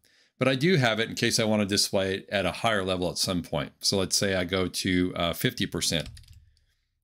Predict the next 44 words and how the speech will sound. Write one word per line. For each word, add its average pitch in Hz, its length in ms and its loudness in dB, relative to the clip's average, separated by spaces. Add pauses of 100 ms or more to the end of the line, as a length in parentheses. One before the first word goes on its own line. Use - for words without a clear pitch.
(180)
uh, 90 340 2
or 95 80 0
sixty. - 460 0
I 90 60 2
don't 98 80 0
even 85 160 0
have 92 180 0
any. 85 120 -2
Yeah, 82 240 0
here's 101 260 0
one, 85 180 -2
fifty 120 300 -2
percent. - 400 -2 (1120)
This 113 200 2
one 113 80 4
is 95 160 0
turning 101 320 2
yellow 117 260 2
because 104 300 -2
I 95 120 2
have 87 320 -2
this, 92 420 0 (280)
or 98 120 -2
orange 90 420 0
because 92 240 0
I 92 80 2
have 87 300 -2
this, 90 340 0
uh, 85 240 0
severity 92 420 0
level 85 300 -2
set. - 320 0 (520)
So - 160 0
you 117 80 2
can 160 300 0
specify 123 600 0
the 117 120 -2
severity 117 440 2
levels 95 320 0
on 107 200 0
a 98 60 0
custom 123 440 2
bar 90 220 0
card. 92 420 -2